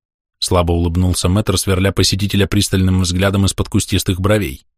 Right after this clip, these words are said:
«Ещё раз приношу свои извинения за некоторую задержку,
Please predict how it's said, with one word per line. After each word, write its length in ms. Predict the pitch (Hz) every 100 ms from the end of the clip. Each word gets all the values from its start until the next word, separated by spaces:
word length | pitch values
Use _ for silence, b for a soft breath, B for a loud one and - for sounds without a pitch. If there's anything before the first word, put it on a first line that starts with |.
| _ _ _ _ _ _ _ _ _ _
«Ещё 480 | 92 98 127 - 175
раз 160 | 165 -
приношу 480 | 127 127 120 131
свои 340 | 127 113 107 104
извинения 520 | 95 95 92 98 104
за 120 | 95
некоторую 460 | 95 95 92 98 95
задержку, 580 | 90 85 82 - 139